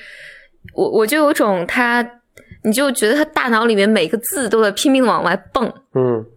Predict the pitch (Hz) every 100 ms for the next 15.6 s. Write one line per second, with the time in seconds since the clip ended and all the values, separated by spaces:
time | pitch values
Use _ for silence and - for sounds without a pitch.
0 | _ _ _ - - 208 240 254 240 -
1 | 196 - 185 190 180 233 190 185 - 185
2 | 254 190 180 175 185 196 185 165 - 120
3 | 117 113 117 113 113 247 214 233 233 190
4 | 170 185 - - 185 180 208 - 131 143
5 | 156 151 - 143 139 131 131 120 233 381
6 | 320 302 - - - 220 294 320 330 247
7 | 180 156 208 208 - - - 113 98 -
8 | - 185 285 277 131 55 - - - -
9 | - 165 240 240 233 190 214 - - -
10 | 170 - - - - 214 214 214 196 190
11 | 190 - - - 185 175 - - _ _
12 | - 214 185 214 247 247 - - 196 -
13 | - 190 190 190 190 175 170 196 190 233
14 | 233 233 214 196 170 - - 175 185 170
15 | 160 151 160 156 160 165